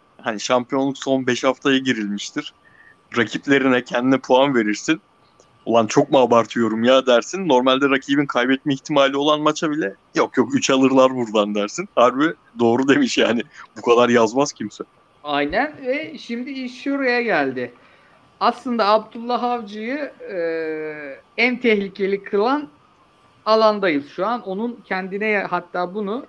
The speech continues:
Speaker 2: lig bu konfor alanını yarattı. Kendisi de yarattı. Sezon başında, e, bu alanı yaratması lazım dediğimiz yerdeyiz. Ne bu? Abdullah Avcı'nın en iyi iş çıkardığı dünya şu,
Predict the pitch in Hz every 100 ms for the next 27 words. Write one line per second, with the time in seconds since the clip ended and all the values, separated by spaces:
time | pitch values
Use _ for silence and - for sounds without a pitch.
0 | _ _ _ _ _ 208 202 240 - -
1 | 185 202 208 196 202 190 170 156 190 240
2 | 196 170 165 - 131 165 165 165 170 147
3 | 123 110 110 _ 226 285 _ _ _ _
4 | - 175 220 214 196 196 180 180 240 262
5 | - _ - 165 156 196 196 196 202 233
6 | 196 185 190 196 190 226 - 175 175 175
7 | 175 190 160 139 139 220 233 202 180 165
8 | 151 214 233 214 175 277 - _ _ _
9 | _ - 180 190 233 254 254 240 269 277
10 | 277 - 302 320 254 202 170 - _ -
11 | - - 185 180 160 147 151 139 127 -
12 | _ _ _ 151 226 220 262 349 277 254
13 | 285